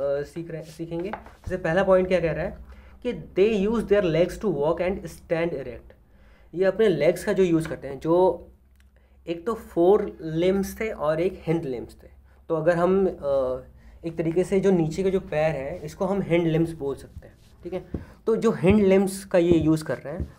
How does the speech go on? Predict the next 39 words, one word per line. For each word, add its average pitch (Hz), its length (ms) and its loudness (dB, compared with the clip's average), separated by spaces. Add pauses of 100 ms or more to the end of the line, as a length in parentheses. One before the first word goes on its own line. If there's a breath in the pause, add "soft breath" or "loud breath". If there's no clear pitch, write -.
वो, 160 80 -16 (220)
उसकी 165 340 -6
वजह 180 140 2
से 180 100 -4
वो 185 120 2
क्या 185 160 0
हो 170 180 2
पा-, - 260 -6
क्या 170 100 2
कर 170 180 0
पा 165 140 2
रहे 170 120 0
हैं, 220 200 -8
उसकी 147 220 -10
वजह 165 140 -2
से 175 60 -6
ये 185 100 0
वॉक 127 340 0
कर - 80 -4
पा 151 200 -10
रहे 170 120 -10
हैं 214 80 -12 (500 soft breath)
और 170 260 0
सीधा 190 500 0
खड़ा 165 260 4
हो 127 180 2
पा 104 200 -10
रहे 117 120 -18
हैं। - 80 -20 (640 soft breath)
अगर 151 140 0
इनके 170 240 2
पैर 156 340 2
नहीं 185 140 6
होते, 147 160 0
हमारे 139 280 -2
दो 147 200 0
पैर 151 280 2
नहीं 143 160 0
होते, 131 400 -6